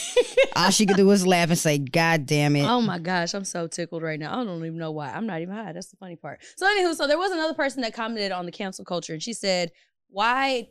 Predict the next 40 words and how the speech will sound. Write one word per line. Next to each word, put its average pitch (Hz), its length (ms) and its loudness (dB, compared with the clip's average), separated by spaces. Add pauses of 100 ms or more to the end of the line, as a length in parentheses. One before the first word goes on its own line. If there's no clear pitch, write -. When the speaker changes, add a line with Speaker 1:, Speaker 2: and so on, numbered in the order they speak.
Speaker 1:
Uh, 214 120 -2
she 277 160 -4
said, 262 180 -2
"I 220 40 -2
wanna 247 180 -2
cancel 254 320 -4
cancel 202 300 -10
culture 190 280 -8
because 180 220 -8
nobody 190 240 -4
ever 170 140 -4
sticks - 300 -10
to 170 140 -8
anything." 151 540 -10 (360)
And 233 280 0
that 269 160 -2
was 262 180 -4
me 254 160 0
and 247 80 -2
Toya's 247 260 -2
whole 247 160 -2
point 226 200 -6
of 190 60 -8
starting 190 260 -4
this 175 120 -8
episode, 185 360 -4
because 175 340 -2
when, 175 320 -6
so 262 220 -2
what 269 160 2
happened 285 420 -4
was 180 420 -2 (400)
Turkey 359 260 -2
Leg 240 280 -4
had 214 280 -4
issued 208 680 -6
a 175 60 -8
dress 214 280 -6
code, 170 540 -6
um, 160 420 -8